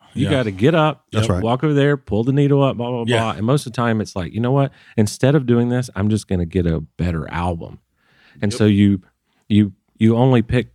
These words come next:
Speaker 1: good albums to be in your collection because you're like, "I,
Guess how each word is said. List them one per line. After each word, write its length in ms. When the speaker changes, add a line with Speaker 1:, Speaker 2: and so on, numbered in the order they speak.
Speaker 1:
good 220
albums 560
to 80
be 120
in 80
your 120
collection 500
because 340
you're 100
like, 260
"I, 180